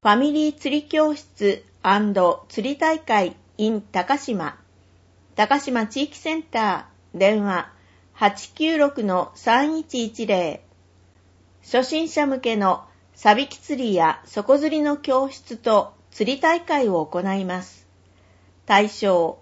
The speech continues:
魚釣り初心者の小中学生と保護者。日時、十月十日日曜日、午前八時から正午。場所、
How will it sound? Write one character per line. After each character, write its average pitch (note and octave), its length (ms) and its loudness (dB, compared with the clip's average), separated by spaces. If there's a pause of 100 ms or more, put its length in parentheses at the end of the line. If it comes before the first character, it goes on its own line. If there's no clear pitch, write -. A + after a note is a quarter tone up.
魚 C#4 500 0
釣 A#3+ 240 -6
り F3+ 180 -4
初 G3 200 -4
心 D#4 260 -6
者 A3+ 180 -2
の E3+ 320 -4
小 B3 280 4
中 D#4+ 260 -4
学 D#4 220 -2
生 F#3+ 280 -2
と - 360 -6
保 E3+ 120 -2
護 A#3 140 0
者。 E3+ 320 -6 (880)
日 B3 340 -2
時、 F#3 320 -4 (300)
十 C#4 240 2
月 - 320 -4
十 C4 280 0
日 - 300 2
日 F#3+ 320 -6
曜 D4+ 260 0
日、 F3 280 -4 (280)
午 A#3+ 140 4
前 G3+ 220 0
八 G3+ 300 -6
時 E4+ 140 -6
か B3+ 140 0
ら F#3+ 120 -2
正 A#3 300 -2
午。 D#3+ 260 -2 (880)
場 G#3 160 6
所、 B3+ 360 -4